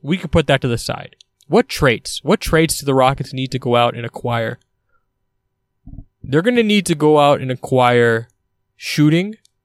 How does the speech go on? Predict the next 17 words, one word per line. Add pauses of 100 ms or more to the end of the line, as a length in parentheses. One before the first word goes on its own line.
(460)
defense, (600)
and
playmaking. (1040)
It
may
sound
like (500)
all (140)
three (100)
of
the
traits
that
you
need
to
build